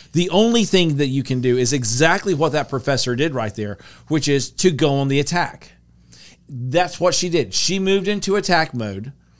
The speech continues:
She began to question everything that, that the senator was asking or saying,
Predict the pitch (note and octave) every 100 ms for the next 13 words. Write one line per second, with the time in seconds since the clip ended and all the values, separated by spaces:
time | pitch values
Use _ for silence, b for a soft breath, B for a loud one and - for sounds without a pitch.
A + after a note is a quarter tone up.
0 | b b - - D#3+ D3+ E3 C#3+ B2 -
1 | E3+ D3+ C#3+ C#3+ D3+ D3 F#3 G#3+ G#3 G3
2 | - - C3+ B2+ A#2 D3 E3 F3 E3 -
3 | - C#3+ C#3+ C3+ F3+ G3 G3 - C#3 A#2
4 | A#2+